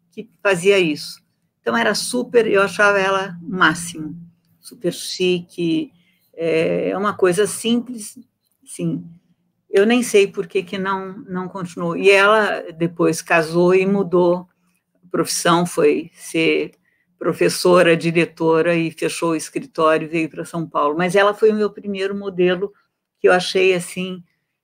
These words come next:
é, de empreendedora. Ela, minha outra tia Terezinha e até minha mãe também, minha mãe, mas que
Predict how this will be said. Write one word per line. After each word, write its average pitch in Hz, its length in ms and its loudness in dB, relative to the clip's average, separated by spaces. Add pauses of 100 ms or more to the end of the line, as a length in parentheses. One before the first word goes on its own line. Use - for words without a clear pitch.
(140)
é, 175 580 2
de 175 160 -2
empreendedora. 180 800 4
Ela, 170 380 4
minha 165 240 -2
outra 165 280 -4
tia 170 220 -2
Terezinha 170 680 -2
e 165 160 2
até 160 240 -2
minha 170 280 2
mãe 160 260 0
também, 156 380 -4
minha 160 160 -6
mãe, 160 180 -4
mas 160 180 -6
que 160 300 -6